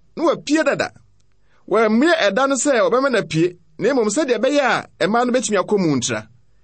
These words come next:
Yɛhwɛ kyekyɛmu mmiɛnsa no, Matthew Asɛmpa, eti aduonu nwɔtwe kyekyɛmu mmiɛnsa no. na ne ho te sɛ nyinam, na n'ataadeɛ hoa sɛ asukɔkye a. Nkyerɛkyerɛmu a wɔde maa ɔbɔfoɔ no wɔ ha no, na ani ka, esiane sɛ ɛnte saa wɔ Kyerɛwsɛm nkae no mu.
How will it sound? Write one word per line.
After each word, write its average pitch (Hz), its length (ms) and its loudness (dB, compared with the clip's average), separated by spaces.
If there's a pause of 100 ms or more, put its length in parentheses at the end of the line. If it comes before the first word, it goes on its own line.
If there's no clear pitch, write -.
(260)
Yɛhwɛ 269 280 2
kyekyɛmu 190 340 0
mmiɛnsa 131 400 0
no, 117 80 -2
Matthew 143 300 0
Asɛmpa, 135 500 -2 (320)
eti 170 220 -2
aduonu 190 260 0
nwɔtwe 156 240 -2
kyekyɛmu 156 320 -2
mmiɛnsa 120 400 -2
no. 104 140 -12 (840)
na 165 160 -2
ne 180 160 -2
ho 202 220 -2
te 202 140 -6
sɛ 262 280 0
nyinam, 175 360 0 (680)
na - 80 -4
n'ataadeɛ 233 580 0 (140)
hoa 196 140 0
sɛ 247 160 0
asukɔkye 196 500 0
a. 101 200 -6 (960)
Nkyerɛkyerɛmu 254 680 0
a 349 100 2
wɔde 247 180 0
maa 277 280 2
ɔbɔfoɔ 240 420 0
no 247 60 2
wɔ 175 100 2
ha 165 140 0
no, 160 220 -4 (260)
na 302 160 -2
ani 190 220 0
ka, 156 240 -2 (320)
esiane 294 340 0
sɛ 247 120 0
ɛnte 196 260 -2
saa 254 180 0
wɔ 220 100 2
Kyerɛwsɛm 214 440 -2
nkae 139 260 0
no 135 80 0
mu. 127 120 -4